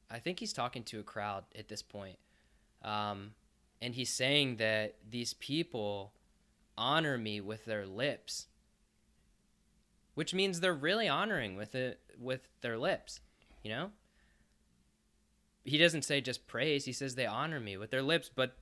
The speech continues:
but their heart is far away from me. And he honestly just tells the scri-, he tells his disciples to, like, just leave the, the scribes and Pharisees alone. He's like, "Those are the people that honor me with their lips, but their heart's far from me."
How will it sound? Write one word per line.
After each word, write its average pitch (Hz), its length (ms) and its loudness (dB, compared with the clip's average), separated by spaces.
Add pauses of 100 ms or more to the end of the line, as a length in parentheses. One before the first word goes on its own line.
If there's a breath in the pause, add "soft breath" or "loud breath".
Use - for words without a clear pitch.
(220)
but 127 160 0
their 120 140 -2
heart 127 400 2
is - 200 -8 (180)
far 139 260 4
away 107 280 -2
from 101 240 -14
me. 78 240 -14 (1040)
And 117 580 4 (1300)
he 139 240 -2
honestly 143 460 2
just 123 260 -4
tells 117 280 -2
the 117 60 -6
scri-, 110 360 -4
he 117 140 -10
tells 117 320 0
his 113 140 -10
disciples 107 500 -6
to, 117 120 -8
like, 104 200 -6
just - 180 -8
leave 104 500 -6 (720)
the, 98 440 0
the 104 80 -6
scribes 107 420 -2
and 95 100 -12
Pharisees 104 440 -4
alone. 92 480 -8
He's 117 220 -4
like, 110 180 2
"Those 127 260 4
are 131 40 -4
the 127 100 -2
people 120 280 -2
that 113 240 -2 (120)
honor 120 240 0
me 117 140 0
with 113 120 -4
their 110 140 -2
lips, 107 240 -2
but 104 120 -10
their 104 100 -4
heart's 104 240 -4
far 101 240 -8
from 101 240 -8
me." 92 200 -10